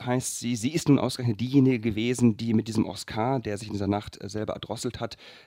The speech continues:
ja, sowas wie eine Liebelei gehabt hat, wie eine Affäre gehabt hat. Mit, mit, also ihr kommt er auch näher und als dritten Protagonisten taucht dann noch Louis auf. Louis ist, ähm, ich weiß nicht, ob Sie noch diese Eis am Stiel-Serien <laughs> kennen aus Israel aus den achtziger Jahren. Also Louis,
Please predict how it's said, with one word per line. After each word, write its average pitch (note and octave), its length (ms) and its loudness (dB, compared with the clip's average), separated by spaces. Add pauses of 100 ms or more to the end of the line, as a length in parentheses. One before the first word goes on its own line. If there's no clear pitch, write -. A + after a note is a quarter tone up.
(100)
ja, - 160 -12
sowas - 340 -10
wie E2 120 0
eine E2+ 140 -2
Liebelei F#2 440 -2
gehabt A2+ 340 -8
hat, G#2 160 -6
wie - 60 -6
eine D#2 140 -4
Affäre A#2 340 -6
gehabt - 240 -12
hat. - 80 -10
Mit, - 260 -12
mit, - 300 -8 (160)
also - 160 -10
ihr A2+ 160 -2
kommt G2+ 240 -4
er - 80 -8
auch B2 220 -4
näher B2+ 300 6
und - 120 -4
als F2+ 120 -8
dritten B2 280 0
Protagonisten G#2+ 760 2 (560)
taucht G#2 320 -2
dann G#2+ 140 2
noch G2 220 0
Louis G#2 380 -4
auf. C3 420 -6 (160)
Louis A2+ 520 -4
ist, - 480 -8
ähm, G#2+ 840 4
ich - 140 -4
weiß B2 200 0
nicht, C3+ 100 -4
ob - 80 -10
Sie - 80 0
noch A2+ 80 0
diese - 220 -6
Eis - 160 -4
am G#2+ 80 0
Stiel-Serien C3+ 840 2
<laughs> - 0 -
kennen - 220 4
aus - 120 0
Israel - 380 4
aus A2+ 120 -2
den A2 100 4
achtziger A#2 320 0
Jahren. A#2 200 2
Also A2+ 120 0
Louis, B2+ 240 4